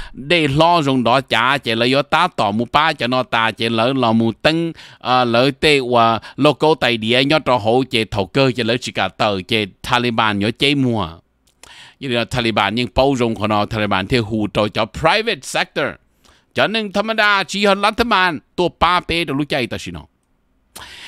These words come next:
Bê châu này thì phương cú cho bê là lò mù thả ít ra xó xử nhớ trò luôn tiệt tê nó nhớ trò South America. Nhớ trò hậu xa tê chờ El Salvador. El Salvador nó lỡ tù president của tư tàu lò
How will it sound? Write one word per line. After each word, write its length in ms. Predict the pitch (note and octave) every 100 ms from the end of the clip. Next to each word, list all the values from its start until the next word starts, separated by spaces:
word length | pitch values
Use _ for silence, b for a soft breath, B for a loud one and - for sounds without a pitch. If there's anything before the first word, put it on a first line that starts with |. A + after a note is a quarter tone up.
| B B
Bê 140 | B3+ C#4+
châu 160 | C4 A3+
này 140 | F#3+
thì 200 | E3+ D#3+
phương 200 | D3+ F#3
cú 160 | - D3
cho 140 | G#3 F3 -
bê 140 | F3
là 320 | D3+ C#3 C3
lò 180 | B2+ A#2+
mù 140 | A#2
thả 200 | A#2+ B2+
ít 140 | G#2 C3+
ra 180 | D3 C#3+
xó 160 | C3 B2+
xử 200 | - G#2+
nhớ 140 | A2+ C#3+
trò 140 | A#2+
luôn 160 | B2 C#3+
tiệt 220 | C#3+ A#2+
tê 160 | C3 C#3
nó 120 | A#2+
nhớ 300 | A2 C3 C3+ A#2+
trò 120 | A2
South 560 | - - D#3+ C3+ A2+ - -
America. 720 | A2 A2 G2+ F#2+ F#2+ F2 D#2 F2+ _ _ _ B B B B
Nhớ 180 | F#3 C4
trò 120 | G3
hậu 180 | D#3 E3
xa 280 | - F#3+ F#3+
tê 160 | G3
chờ 240 | F#3+ D#3+ D3
El 200 | C3 B2
Salvador. 680 | - E3 D3 B2+ G#2+ F2+ E2 E2 _ _
El 200 | - D#3 D#3
Salvador 640 | F#3+ G3+ F3+ D3 C3 B2+
nó 240 | C#3 C3+ B2 B B
lỡ 280 | A#2+ C#3+ E3+
tù 200 | D3+ C3+ B2+
president 540 | C3+ D#3 D#3+ D#3 A#2
của 160 | A#2 C3
tư 160 | - -
tàu 300 | - C3+ B2+
lò 160 | A#2+